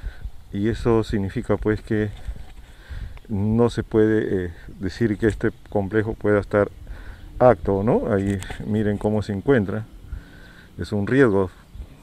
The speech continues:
si en estos momentos vinieran, pues, más que todos los niños que están aprovechando de estar estas, eh,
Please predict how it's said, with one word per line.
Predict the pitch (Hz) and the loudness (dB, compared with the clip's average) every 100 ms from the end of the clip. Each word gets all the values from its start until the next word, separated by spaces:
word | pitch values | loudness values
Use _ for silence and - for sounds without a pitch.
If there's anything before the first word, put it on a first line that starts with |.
| - | -16
si | - - 95 95 95 92 - - - - | -12 -6 -4 -2 -4 -8 -18 -20 -16 -6
en | 98 | -6
estos | - 101 | -2 -2
momentos | 104 107 104 98 | 0 0 0 -2
vinieran, | 98 110 104 | 0 0 0
pues, | 95 107 - - - - - - - - | 0 -2 -4 -16 -20 -20 -20 -20 -20 -6
más | 107 104 | -2 0
que | 95 | 2
todos | 107 104 | 4 4
los | 101 | 2
niños | 127 120 98 - | 2 0 0 -4
que | 90 | -8
están | - 104 101 101 | -4 -2 -2 -6
aprovechando | 101 101 101 - 135 101 95 95 - - - - - - - - - - - | -4 -2 -2 2 2 2 -2 -8 -18 -20 -20 -20 -20 -20 -20 -20 -20 -20 -12
de | 90 | -8
estar | - 107 107 107 | 0 2 2 2
estas, | 110 - 110 104 - | -4 0 0 0 -4
eh, | 95 85 | -6 -6